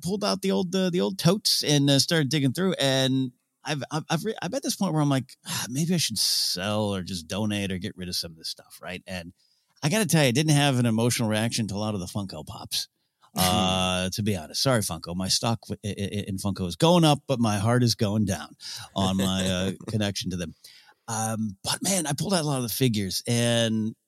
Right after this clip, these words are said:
Speaker 1: just sat there in the storage shed, just going, "Oh yeah, yeah, yeah, I remember that one." And cl-, and these are figures that, uh, not, these aren't, like, figures forty years ago. These are figures, like, three years ago,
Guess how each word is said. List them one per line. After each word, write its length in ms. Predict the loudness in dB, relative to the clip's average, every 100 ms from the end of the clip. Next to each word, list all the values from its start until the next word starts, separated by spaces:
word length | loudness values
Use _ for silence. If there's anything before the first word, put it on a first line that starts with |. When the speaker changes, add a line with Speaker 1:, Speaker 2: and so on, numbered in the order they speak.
| _ -8
Speaker 1:
just 280 | -2 -2 0
sat 220 | -2 0
there 220 | 2 2
in 100 | 2
the 60 | 0
storage 280 | 0 0
shed, 180 | 0 -2
just 180 | -2 -4
going, 160 | -4 0
"Oh 120 | 0
yeah, 140 | 0
yeah, 260 | 0 0 0
yeah, 260 | -2 -4 -4
I 180 | -6 -2
remember 300 | -2 -2 -4
that 120 | -4
one." 120 | -2
And 100 | -2
cl-, 100 | -2
and 80 | -2
these 160 | -2 -2
are 100 | -2
figures 360 | -2 -2 0 -2
that, 120 | -4 -8 -18 -20
uh, 40 | -20 _ _ _ _ -10
not, 300 | -6 -4 -4
these 220 | -4 -2
aren't, 140 | 0
like, 160 | 0 -2
figures 280 | -2 -2 -2
forty 240 | -2 0
years 220 | 2 0
ago. 160 | 0 -4
These 180 | -4 -4
are 20 |
figures, 280 | -2 -2 -2
like, 140 | -4 -8 -20 -20
three 300 | -6 0 0
years 220 | 0 -2
ago, 200 | -6